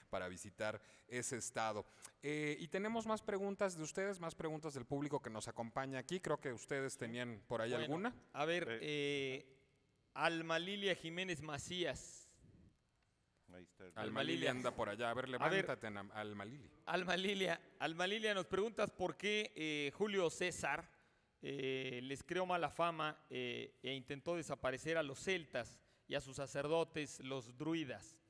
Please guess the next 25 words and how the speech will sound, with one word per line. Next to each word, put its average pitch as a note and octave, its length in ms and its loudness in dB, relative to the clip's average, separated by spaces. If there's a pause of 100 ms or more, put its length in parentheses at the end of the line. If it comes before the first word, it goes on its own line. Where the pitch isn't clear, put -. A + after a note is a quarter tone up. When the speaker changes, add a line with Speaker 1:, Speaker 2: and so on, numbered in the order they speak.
(500)
Speaker 2:
Bueno, F#3+ 320 4
eh, D#3 600 2 (280)
me D#3 140 -2
interesó D#3+ 420 0
tu A3+ 120 -10
pregunta, E3+ 720 0 (320)
eh, D3+ 200 2
porque, D3 840 -2
eh, B2+ 800 -2
tenemos G3+ 320 -4
una G#3+ 160 -4
imagen, E3 540 -4 (380)
eh, B2+ 360 -4
pues, C3+ 300 -4
muy, E3 600 0 (460)
muy F3 260 0
heredada, D3+ 580 6
sobre C3+ 320 -2
todo D3+ 300 0
de C3+ 120 -4
nuestro C3 600 -4
amor C#3 300 0
a D3 60 2
los C3 200 -4
clásicos C#3 760 -2